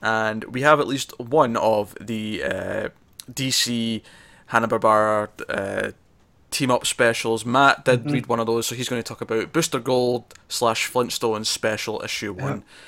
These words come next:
Speaker 1: Uh, the reason why we're not covering the rest of those, 'cause, uh, someone did ask last week, uh,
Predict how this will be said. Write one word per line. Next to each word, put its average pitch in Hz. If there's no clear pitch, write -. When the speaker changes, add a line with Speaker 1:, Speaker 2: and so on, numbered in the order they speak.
Speaker 1:
Uh, 107
the 165
reason 262
why 254
we're 220
not 208
covering 180
the 143
rest 127
of 156
those, 165
'cause, -
uh, 151
someone 185
did 135
ask 120
last 120
week, 117
uh, 107